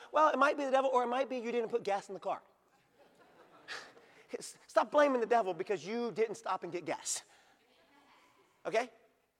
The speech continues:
And so sometimes what happens in circles like ours, churches like ours, what happens is the demons are everywhere. The demons are everywhere. But here's, here's also what happens. You can also be on the other end of this and the demons are nowhere. You see? Yeah, nothing, nothing's ever spiritual. Nothing's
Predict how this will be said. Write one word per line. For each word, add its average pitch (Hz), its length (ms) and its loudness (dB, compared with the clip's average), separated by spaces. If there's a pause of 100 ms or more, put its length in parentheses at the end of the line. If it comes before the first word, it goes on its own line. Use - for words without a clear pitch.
(600)
And 220 80 -4
so 262 80 2
sometimes 320 400 4
what 254 120 4
happens 285 380 2
in 233 100 0
circles 247 320 0
like 220 180 6
ours, 254 180 4
churches 233 400 -2
like 202 200 -2
ours, 202 340 -2 (260)
what 254 120 4
happens 269 260 4
is 220 100 0
the 202 100 -6
demons 233 340 0
are 196 120 2
everywhere. 170 320 0
The 147 60 -6
demons 175 280 -8
are 160 60 -6
everywhere. 139 180 -8 (220)
But 226 100 -2
here's, 254 160 -2
here's 220 220 -4
also 226 260 -2
what 190 80 -2
happens. 160 240 -6 (240)
You 208 80 -10
can - 180 -2
also 214 320 2
be 185 200 -2
on 180 100 0
the 156 100 -2
other 226 220 0
end 180 140 0
of 147 100 -6
this 165 220 -4
and 160 80 -8
the 156 40 -8
demons 151 300 -6
are 143 80 -12
nowhere. 156 400 -10 (1700)
You - 80 -12
see? - 160 -10 (920)
Yeah, 175 100 -2
nothing, 165 420 2
nothing's 202 380 2
ever 175 180 6
spiritual. 156 480 -2
Nothing's 185 400 -2